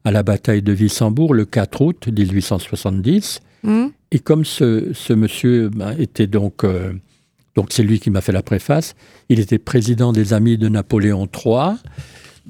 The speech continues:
Speaker 1: Alors je me suis inscrit à l'association et nous avons, et nous avons beaucoup voyagé. Nous, nous sommes allés, euh,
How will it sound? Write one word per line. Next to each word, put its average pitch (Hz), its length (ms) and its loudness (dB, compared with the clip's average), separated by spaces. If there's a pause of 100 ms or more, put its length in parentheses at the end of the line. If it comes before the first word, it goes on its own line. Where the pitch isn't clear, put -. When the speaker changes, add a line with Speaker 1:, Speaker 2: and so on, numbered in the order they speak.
(480)
Speaker 1:
Alors 110 160 2
je 110 80 2
me 107 100 2
suis 127 200 0
inscrit 107 400 -4
à 92 60 0
l'association 107 840 -4
et 135 80 0
nous 113 240 0
avons, 101 280 -2 (340)
et 113 60 0
nous 113 240 2
avons 110 220 0
beaucoup 110 320 -2
voyagé. 113 540 2
Nous, 117 200 -2 (640)
nous 117 260 2
sommes 110 300 0
allés, 107 300 2
euh, 95 340 -2